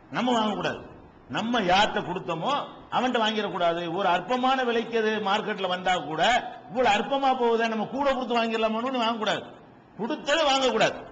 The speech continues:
சும்மா வாங்கக்கூடாது, காசு கொடுத்து வாங்கக்கூடாது. இந்த காசு கொடுத்து வாங்கக்கூடாதுன்னு எவனா திங்க் பண்ணிருப்பானா?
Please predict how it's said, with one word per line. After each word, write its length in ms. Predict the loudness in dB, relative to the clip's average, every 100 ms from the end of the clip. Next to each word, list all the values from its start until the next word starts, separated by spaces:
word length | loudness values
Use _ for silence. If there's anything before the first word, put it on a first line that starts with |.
| -12
சும்மா 360 | -6 -2 0
வாங்கக்கூடாது, 680 | 2 2 2 2 4 4 4 4 2 -4 -12 0
காசு 240 | 2 2
கொடுத்து 240 | 0 0 0
வாங்கக்கூடாது. 540 | -2 0 2 2 2 2 0 -4 -10 -18 -16
இந்த 140 | -10 -10 -10
காசு 440 | -6 -2 0 -2 -4
கொடுத்து 340 | -4 -2 0
வாங்கக்கூடாதுன்னு 500 | 0 0 0 0 0
எவனா 160 | -2 -4
திங்க் 240 | -4 -6
பண்ணிருப்பானா? 440 | -4 -6 -4 -2